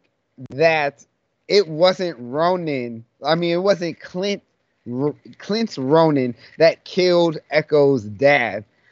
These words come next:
I feel like another person who, uh,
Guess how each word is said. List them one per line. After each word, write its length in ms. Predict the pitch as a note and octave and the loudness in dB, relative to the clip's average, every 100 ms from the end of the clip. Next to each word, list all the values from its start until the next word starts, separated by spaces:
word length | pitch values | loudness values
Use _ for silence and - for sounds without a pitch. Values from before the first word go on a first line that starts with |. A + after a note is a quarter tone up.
| _ - | _ -2
I 160 | D3+ | -2
feel 240 | D#3+ F3 D#3 | 0 0 2
like 260 | C#3+ C#3 - | 2 2 -4
another 440 | C3+ C#3 E3 F3+ D#3 | -8 -2 0 0 -2
person 640 | D#3 C#3+ - C#3+ C3+ B2+ _ _ _ | -2 -2 -4 -8 -6 -8 _ _ _
who, 360 | D#3+ D#3 C#3 - - _ - | -2 0 -2 -8 -20 _ 0
uh, 400 | C#3+ C#3+ B2+ | 2 4 2